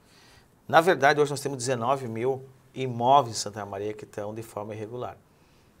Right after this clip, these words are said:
Com o recadastramento da questão do I P T U, que foi uma, toda aquela foto tirada aérea, ela regulamentou, então, hoje dentro do I P T U, no cadastro imobiliário.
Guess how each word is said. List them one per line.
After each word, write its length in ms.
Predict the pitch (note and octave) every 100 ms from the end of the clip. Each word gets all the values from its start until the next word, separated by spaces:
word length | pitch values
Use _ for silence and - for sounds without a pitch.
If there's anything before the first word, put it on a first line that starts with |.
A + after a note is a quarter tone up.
| _ _ -
Com 100 | -
o 40 |
recadastramento 560 | G#3+ G3+ E3 - B2+ C3
da 60 | B2
questão 220 | A2+ A#2+
do 60 |
I 40 | A#2
P 140 | A#2+
T 160 | A2+ G#2+
U, 220 | A#2+ D3 - _ _ _
que 120 | - -
foi 240 | - A2+
uma, 560 | A#2 A2 G#2+ G2 F#2+ F#2
toda 140 | -
aquela 240 | A2 A2 G2+
foto 400 | - - A2 -
tirada 300 | - G#2+ G2+
aérea, 400 | G2+ B2+ C#3 - - - - _ -
ela 840 | G#2+ A2+ A#2+ B2+ B2 A#2+ A2+ G#2 - _ _ _
regulamentou, 1000 | - A2 D3+ E3 E3+ D3 C3 B2+ B2+ C#3+
então, 340 | E3+ E3 B2 C#3
hoje 380 | A#2 B2 B2+
dentro 220 | B2+ B2 B2+
do 80 |
I 40 | C3
P 160 | C3
T 140 | C3 C#3+
U, 220 | B2 C3 - _ -
no 120 | A2+
cadastro 560 | C3 A#2+ A#2 C3 -
imobiliário. 400 | A#2+ B2 B2+ G2